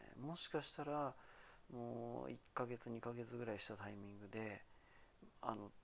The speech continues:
追加注文しちゃうかもしれないですね。そんなにこう、たくさん飲むっていうことではないんですけど、あの、毎日飲んでるわけではないので、どんぐらいですかね。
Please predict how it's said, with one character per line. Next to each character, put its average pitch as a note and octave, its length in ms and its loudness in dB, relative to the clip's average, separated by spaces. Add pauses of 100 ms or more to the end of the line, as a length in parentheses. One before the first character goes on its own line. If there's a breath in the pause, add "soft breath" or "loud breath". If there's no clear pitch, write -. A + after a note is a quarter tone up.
(1900)
追 - 280 6
加 A#2 140 4
注 - 180 8
文 G2 160 2
し - 100 4
ち A2+ 60 4
ゃ G#2+ 40 6
う G#2+ 40 2
か - 120 -10
も - 80 -12
し - 140 0
れ - 60 -12
な - 60 -12
い - 20 -10
で - 80 -4
す - 140 2
ね。 - 80 -10 (1400 loud breath)
そ - 200 2
ん D3+ 60 0
な E3+ 100 4
に E3 100 2
こ D#3 120 0
う、 C#3 40 -4
た - 80 0
く - 100 -4
さ D3 100 4
ん C#3 40 2
飲 C3 140 4
む E3+ 120 6
っ - 20 2
て - 220 -4
い G2 220 2
う - 180 -4
こ - 60 -6
と A#2+ 100 0
で G#2+ 80 4
は F2+ 80 0
な G#2 120 -2
い B2 80 0
ん A2 80 -2
で F#2 80 -4
す - 140 2
け - 100 -10
ど、 F#2+ 240 -2 (520)
あ A2+ 80 -4
の、 G#2 140 -4
毎 B2 200 2
日 C3+ 200 -2
飲 C#3 120 -2
ん C3+ 80 0
で A2 80 0
る F2+ 100 -2
わ F2 80 0
け F2+ 120 -6
で E2+ 100 -6
は D#2+ 120 -4
な F2+ 180 -4
い - 20 -6
の - 60 -8 (180)
で、 F2 220 -4 (680 loud breath)
ど G2+ 60 -10
ん F#2+ 140 -6
ぐ F#2+ 60 -4
ら G2 100 0
い - 20 -2
で B2 140 -4
す - 100 0
か G2 100 2
ね。 F#2 320 2